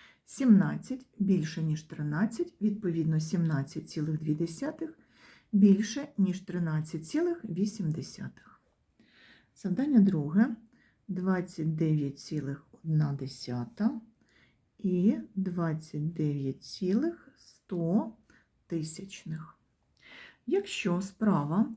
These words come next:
від десяткового дробу відкинути один чи декілька нулів, то отримує дріб, що дорівнює даному. У нас зліва двадцять дев'ять цілих одна десята і справа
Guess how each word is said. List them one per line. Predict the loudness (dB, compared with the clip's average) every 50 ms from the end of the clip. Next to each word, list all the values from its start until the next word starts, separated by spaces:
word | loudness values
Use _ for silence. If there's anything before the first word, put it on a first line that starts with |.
| -4 0
від | 2 2 4 4
десяткового | 2 2 2 0 -2 -4 -4 -6 -6 -4 0 0 0 0 0 -2
дробу | -2 -2 -4 -4 -4 -2 0 0 0 0 2
відкинути | 2 2 2 0 -2 -10 -12 -6 -4 -2 -2 -2 -2 -4 -2 -2 -4 -4 -4 -4
один | -2 0 2 2 2 2 0 0 -2 -4 -6 -10
чи | -4 -2 0 0
декілька | 0 0 -2 -2 -4 -4 -6 -8 -6 -6 -6 -4
нулів, | -4 -4 -2 0 0 2 0 0 -2 -8 -20 -20 -20 -20 -20 _ _ _
то | 0 2
отримує | 2 2 0 0 -2 0 0 0 0 0 -2 -4 -6 -6 -10 -16 _ _ -6
дріб, | -2 2 2 2 2 0 -6
що | -10 -8 -4 -2
дорівнює | -2 -2 -2 -2 0 2 2 2 2
даному. | 0 -2 -2 -2 -2 -2 -2 -2 -2 -4 -4 -6 -8 -12 -18 -20 -20 -20 _ _ 0
У | 2
нас | 2 2 2 0 -2
зліва | 0 0 0 0 0 0 -2
двадцять | -2 -2 -2 -2 -2 -2 -2 -4 -4 -4 -2
дев'ять | -2 0 0 0 -2 -2 -4 -6
цілих | -8 -6 -4 -4 -4 -6 -8
одна | -8 -6 -4 -4 -4 -4
десята | -4 -4 -6 -6 -6 -6 -6 -6 -4 -6
і | -6 -4 -4 -6
справа | -6 -6 -10 -10 -6 -4 -2 -2 -2 -2 -4 -6 -6 -8